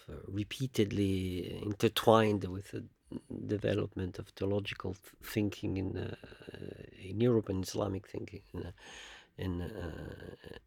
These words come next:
in Islam. It's, it's, it's been a long conversation in which, uh, ideas have intersected one another and influenced one another. And of course, uh, Christianity has a long tradition, uh, of, um,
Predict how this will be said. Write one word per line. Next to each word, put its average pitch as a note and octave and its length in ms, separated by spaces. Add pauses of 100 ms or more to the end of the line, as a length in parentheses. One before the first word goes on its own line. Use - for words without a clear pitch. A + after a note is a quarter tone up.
(220)
in A2 180
Islam. F2+ 460
It's, - 260
it's, - 300
it's - 240
been G2 160
a G2+ 100
long B2 240
conversation G#2+ 680
in F2+ 140
which, F#2+ 280
uh, G2 60 (540)
ideas G#2+ 380
have F#2+ 200
intersected G2+ 640
one F#2+ 160
another F#2+ 420
and F#2+ 160
influenced G#2 440
one F#2+ 100
another. F#2+ 320 (380)
And D3 80
of C3+ 100
course, - 240 (380)
uh, C3 80 (120)
Christianity D#3+ 540
has C3 180
a A2+ 60
long D3+ 460
tradition, A#2+ 920
uh, G#2 320
of, - 380
um, G2 320